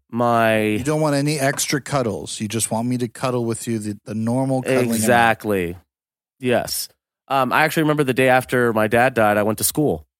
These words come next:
Speaker 1: Literally, I'd had an
Speaker 2: Yeah.
Speaker 1: hour of sleep. I'd been up all night. I found
Speaker 2: Yeah.
Speaker 1: out at eight o'clock the night before, um, and then went to school the next morning, and everyone flipped out. Like, there were people that were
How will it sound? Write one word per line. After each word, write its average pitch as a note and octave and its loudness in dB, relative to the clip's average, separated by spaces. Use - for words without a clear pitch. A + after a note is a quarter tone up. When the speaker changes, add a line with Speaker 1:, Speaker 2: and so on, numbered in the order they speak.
Speaker 1:
Literally, B2+ 0
I'd A2 2
had A#2 2
an G#2+ -2
Speaker 2:
Yeah. A2 2
Speaker 1:
hour B2 4
of G#2+ 0
sleep. A#2+ -2
I'd G#2+ 0
been G#2+ 0
up A#2 2
all A2+ 4
night. A2 2
I G2+ 4
found A2 2
Speaker 2:
Yeah. G#2+ 4
Speaker 1:
out A2 2
at - -2
eight A2 2
o'clock A2+ 0
the A2+ -2
night A2 0
before, G#2+ -2
um, G2 0
and A2+ 0
then A#2+ 0
went B2 0
to A#2+ -4
school C3+ 0
the B2+ 0
next B2 0
morning, B2 0
and G#2 -2
everyone A#2+ 2
flipped B2 -2
out. A#2+ 2
Like, A#2 -2
there C#3 0
were D#3 -2
people D#3 -2
that C#3 4
were A#2+ -2